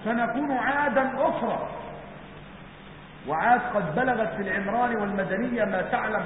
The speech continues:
حتى قال الله: "التي لم يخلق مثلها"، لكن عاد دفعت الثمن. وما الثمن؟ الدين،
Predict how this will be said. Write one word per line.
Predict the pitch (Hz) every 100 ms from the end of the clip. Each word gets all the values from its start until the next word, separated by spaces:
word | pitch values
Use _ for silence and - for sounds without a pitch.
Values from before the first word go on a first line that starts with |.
| 196
حتى | 180 185
قال | 170 220 220
الله: | 202 226 220
"التي | 208 208
لم | 190 214
يخلق | - 208 202
مثلها"، | 208 208 226 233 240 240 233 233 - - - - - - - - 139
لكن | 151 156 143
عاد | 175 180 147
دفعت | 175 160 139 135
الثمن. | - - 127 110 95 - - - -
وما | 214 220
الثمن؟ | 214 - 190 185 185 175 - - - - - - -
الدين، | 147 - 151 151 110 92